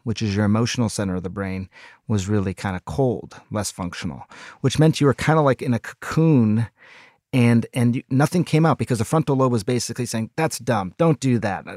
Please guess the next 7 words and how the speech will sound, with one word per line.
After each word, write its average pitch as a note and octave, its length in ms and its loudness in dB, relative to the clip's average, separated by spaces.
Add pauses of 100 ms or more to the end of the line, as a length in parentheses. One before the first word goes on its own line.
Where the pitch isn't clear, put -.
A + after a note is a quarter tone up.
(140)
overly C#3 400 4
judging A#2 520 0
everything A2+ 440 -2
that G2+ 120 -6
you G2+ 140 -10
did. G#2+ 300 -4 (600)
And C3+ 260 6